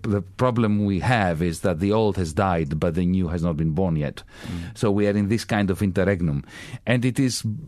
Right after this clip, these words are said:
Speaker 1: it is pregnant with possibilities. So I don't know the answer as to what, I'm sure that there is a variety, a plethora of possibilities. But if we maintain the private ownership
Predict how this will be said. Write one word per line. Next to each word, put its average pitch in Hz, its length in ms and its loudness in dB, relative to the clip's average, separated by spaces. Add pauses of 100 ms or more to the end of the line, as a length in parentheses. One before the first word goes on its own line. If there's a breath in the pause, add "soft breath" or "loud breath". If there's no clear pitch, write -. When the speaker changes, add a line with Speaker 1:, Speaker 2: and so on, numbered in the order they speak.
(120)
Speaker 1:
it 120 400 0
is 117 160 0
pregnant 110 800 0
with 113 280 0
possibilities. 104 640 -2 (220)
So 113 240 0
I 135 240 2
don't 233 220 2
know 175 180 2
the 101 140 2
answer 82 260 0
as 71 120 -6
to 87 100 -2
what, 82 500 0 (240)
I'm 98 260 -2
sure 175 280 0
that 101 240 -2
there 101 200 0
is 98 120 0
a 101 80 0
variety, 98 580 0
a 95 60 0
plethora 139 380 0
of 87 100 -4
possibilities. 71 640 -4 (580 loud breath)
But 110 400 0 (840 loud breath)
if 160 280 2
we 175 160 4
maintain 131 840 2
the 107 120 0
private 135 520 0
ownership 117 640 0